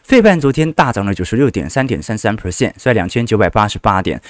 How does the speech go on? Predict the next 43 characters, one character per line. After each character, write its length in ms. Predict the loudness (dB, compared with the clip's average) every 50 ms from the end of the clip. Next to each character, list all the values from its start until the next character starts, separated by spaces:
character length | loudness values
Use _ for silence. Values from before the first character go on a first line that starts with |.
| -20 -20 _
辉 200 | 4 6 6 6
达 220 | 4 2 0 0 2
大 180 | 2 2 2
涨 140 | 2 0 -2
了 80 | -2 -4
十 140 | -4 -4 -4
四 180 | -2 -2 -2
趴 260 | -2 0 -2 -2 -2 -4 _ -20 -20 -20 _
，A 140 | 4 4 6
M 240 | 6 6 2 0 0
D 180 | 0 0 0 0
上 180 | 0 -2 -2
涨 160 | -2 -4 -4
四 240 | -4 -6 -4 -4 -4
趴， 280 | -4 0 0 0 0 0 -4 -16 -20 _ 2
印 180 | 2 2 2
材 180 | 2 0 0 0
上 200 | 0 -2 -2 -2
涨 160 | -4 -6 0
二 100 | _ 2
点 140 | 2 2 0 0
二 120 | 2 2
六 160 | 4 4 2
趴。 280 | 2 0 -2 -2 -2 -4 -10 _ _ _ _ _ _ -20 _ -20 -20 _ -10
昨 120 | -4 -2 -2
天 200 | 0 0 -2 0
就 100 | 0 0
连 140 | 0 0 2
台 260 | 2 2 4 2 0
积 140 | 0 -2 -2
电 200 | -2 -2 -4 -4
A 180 | -2 -2 0 0
D 180 | 0 2 2 2
R 160 | 0 0 -2 -8 -18 -20 -10 0
都 100 | 2 2
上 220 | 4 4 2 0 0
涨 100 | -2 -4
了 80 | -4
三 240 | -6 -2 0 0 0
点 180 | 0 -4 -6 -8
七 200 | -6 -4 -2 -2
四 140 | -2 -4 -6
percent。 420 | -6 -8 -8 -4 -2 -2 -2